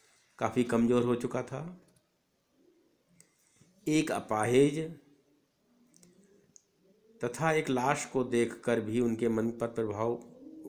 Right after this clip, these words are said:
पड़ा। तत्पश्चात उन्होंने एक सन्यासी को देखा जो सांसारिक बंधन को तोड़कर मोक्ष के लिए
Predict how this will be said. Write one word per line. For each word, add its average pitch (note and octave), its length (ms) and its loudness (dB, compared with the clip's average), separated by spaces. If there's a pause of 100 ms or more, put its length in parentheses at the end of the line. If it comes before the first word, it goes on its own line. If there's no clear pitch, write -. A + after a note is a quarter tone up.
(160)
पड़ा। B2 240 2 (1900)
तत्पश्चात E3 640 0
उन्होंने B2 360 4
एक A#2+ 60 -4
सन्यासी B2 520 2
को D#3+ 140 0
देखा A2 480 -2 (1200)
जो C#3 140 2
सांसारिक C#3+ 640 0
बंधन C3+ 340 4
को E3 100 0
तोड़कर A#2+ 460 0
मोक्ष B2 440 2
के D3+ 180 -2
लिए A2+ 360 0